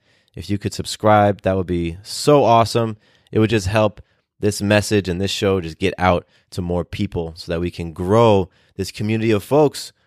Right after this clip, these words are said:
who are choosing to believe that they can have it all. 'Cause the more brains that we have behind this movement, behind this belief, then the more it's just going to uplift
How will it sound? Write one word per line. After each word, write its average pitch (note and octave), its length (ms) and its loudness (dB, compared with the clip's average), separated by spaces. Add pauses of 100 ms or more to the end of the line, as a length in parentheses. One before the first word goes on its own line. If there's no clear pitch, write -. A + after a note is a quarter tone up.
(120)
who B2+ 140 -4
are B2 100 4
choosing C3+ 400 -2
to C3 120 -2
believe A#2 400 0
that G#2+ 120 -2
they A2+ 120 0
can G#2+ 140 -4
have G#2 220 0
it F#2+ 80 2
all. G2+ 340 2 (400)
'Cause F#2+ 100 -10
the F#2 80 -10
more G#2+ 160 -2
brains G2+ 480 2
that F2 160 0
we F2+ 140 2
have F2 280 2
behind F#2+ 400 0
this F2+ 180 -4
movement, F2+ 380 -2
behind F2 400 0
this F2 140 -6
belief, F2+ 480 0 (380)
then F2 180 0
the E2 80 -2
more F2+ 280 0
it's E2+ 180 -2
just E2+ 180 -6
going E2+ 280 -2
to D#2+ 340 -6 (400)
uplift F#2+ 640 0